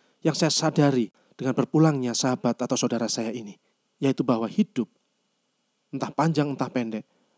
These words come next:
hendaknya kita isi dengan berbuat kebaikan, meninggalkan kesan yang dalam dalam hati banyak orang, menyentuh hati orang-orang yang ada di sekitar kita.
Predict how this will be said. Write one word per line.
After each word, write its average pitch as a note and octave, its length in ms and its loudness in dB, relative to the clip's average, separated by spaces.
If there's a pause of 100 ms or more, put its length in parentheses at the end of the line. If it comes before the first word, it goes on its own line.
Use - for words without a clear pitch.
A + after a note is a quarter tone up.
(240)
hendaknya B2 640 0 (480)
kita - 240 -2
isi E3 320 4
dengan A#2+ 240 -2
berbuat C3+ 400 2
kebaikan, C#3+ 640 -2 (320)
meninggalkan C3+ 560 2
kesan C3+ 560 0 (240)
yang B2+ 240 0
dalam D3+ 400 4
dalam C3+ 240 4
hati B2+ 160 0
banyak B2+ 320 0
orang, C3+ 240 0 (240)
menyentuh C#3 400 0
hati D3+ 480 -4 (160)
orang-orang C3+ 480 0
yang B2 160 -2
ada A#2+ 320 -6
di A2 80 -6
sekitar - 320 -8
kita. - 400 -12